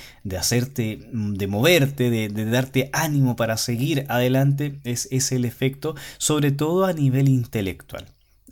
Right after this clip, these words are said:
Estimula nuestra capacidad analítica, nuestra capacidad racional. Es un aceite esencial que favorece la memoria. Y a su vez,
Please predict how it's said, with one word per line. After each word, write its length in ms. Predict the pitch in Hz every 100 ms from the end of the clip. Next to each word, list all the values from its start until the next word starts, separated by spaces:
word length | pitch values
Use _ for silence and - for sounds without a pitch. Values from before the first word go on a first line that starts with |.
| -
Estimula 640 | 135 139 - 120 139 156 151
nuestra 320 | 139 139 117
capacidad 640 | 117 113 107 - 113 120 -
analítica, 640 | 110 104 113 117 113 110
nuestra 280 | 104 92 92
capacidad 600 | 95 - 95 - 104 98
racional. 720 | 107 101 110 - 123 110 127 139 - - -
Es 120 | 110 117
un 80 |
aceite 340 | 110 - 107 110
esencial 400 | 110 101 113 104
que 120 | 107
favorece 520 | - 95 98 104 -
la 120 | 104
memoria. 500 | 101 101 131 110 123 139 - _ _ _ _ _ _ _ _ - _
Y 320 | 131 160 - -
a 120 | 113
su 220 | - 110
vez, 360 | 110 139 139